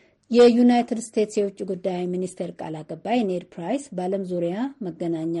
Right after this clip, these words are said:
ብዙሃንን ለማፈን እየተባባሰ ሄደውን ጋዜጠኞች ላይ አካላዊ ጥቃት ማድረስን፣ ማህበራዊ መገናኛ ላይ ማዋከብና ማስፈራራትንና መክሰስን የመሳሰለውን አድራጎት ልንቃወመው ይገባል ሲሉ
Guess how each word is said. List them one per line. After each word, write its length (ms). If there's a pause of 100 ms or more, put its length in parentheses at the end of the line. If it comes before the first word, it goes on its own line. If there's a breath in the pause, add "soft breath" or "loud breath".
ብዙሃንን 560
ለማፈን 580
እየተባባሰ 760 (100)
ሄደውን 440 (100)
ጋዜጠኞች 640
ላይ 220
አካላዊ 460 (100)
ጥቃት 340
ማድረስን፣ 540 (800 loud breath)
ማህበራዊ 520
መገናኛ 540 (140)
ላይ 260
ማዋከብና 840 (140)
ማስፈራራትንና 1120 (220)
መክሰስን 600
የመሳሰለውን 800
አድራጎት 560 (140)
ልንቃወመው 840
ይገባል 640
ሲሉ 220